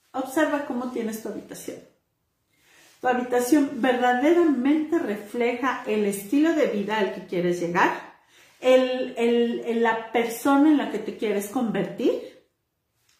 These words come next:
o, por supuesto, mi casa refleja la persona que soy también.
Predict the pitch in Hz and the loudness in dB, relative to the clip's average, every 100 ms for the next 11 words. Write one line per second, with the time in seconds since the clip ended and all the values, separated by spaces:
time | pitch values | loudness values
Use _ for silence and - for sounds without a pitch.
0 | _ - 220 269 427 - - _ _ _ | _ -2 4 4 4 -4 -16 _ _ _
1 | _ _ 208 208 175 185 156 - - - | _ _ -8 -4 -4 -4 -6 -4 -6 -6
2 | - _ _ 220 214 208 202 156 - 311 | -20 _ _ -2 -2 0 -4 -4 -2 -2
3 | - - _ _ _ - 214 214 214 226 | -2 -12 _ _ _ -2 2 2 0 -2
4 | 226 277 311 - 233 240 - 196 - 208 | 0 0 -2 -2 -2 0 0 -6 -6 -4
5 | 202 202 185 175 202 196 - 180 190 196 | -2 -4 -6 -6 -2 -2 -4 -4 -2 -2
6 | 175 - | -4 -12